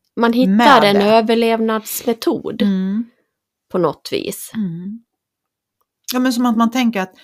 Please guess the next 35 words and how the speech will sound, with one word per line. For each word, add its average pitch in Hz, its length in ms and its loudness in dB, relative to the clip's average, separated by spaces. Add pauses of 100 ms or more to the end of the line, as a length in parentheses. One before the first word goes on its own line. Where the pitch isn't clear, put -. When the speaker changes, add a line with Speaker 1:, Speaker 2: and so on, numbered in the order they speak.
(200)
Speaker 2:
den 220 140 -2
här 247 160 0
människan 180 460 -6
ska 175 140 -12
inte 185 280 -6
ha 143 140 -8
dött 175 680 -8 (120)
förgäves, 170 760 -6
utan 165 260 -8
Speaker 1:
Mm. 196 460 0 (1600)
Speaker 2:
på 196 100 -2
grund 202 480 0
av 120 140 -6
det 117 80 -10
här, 156 280 -8
eller 160 180 -8
tack - 320 -8
vare 180 180 0
Speaker 1:
Mm. 170 180 2
Speaker 2:
det 175 60 0
här, 208 200 -2
så 190 340 -4 (520)
kanske 175 280 -8
vi, 175 220 -8 (220)
<clears throat> 233 220 -4
många 202 340 4
har, 175 260 -4 (160)
vi 175 100 -6
ser 175 140 -8
att 151 100 -10
det 165 60 -12
försvinner 165 460 -10
någon 165 160 -8
som 160 140 -10
är 165 60 -12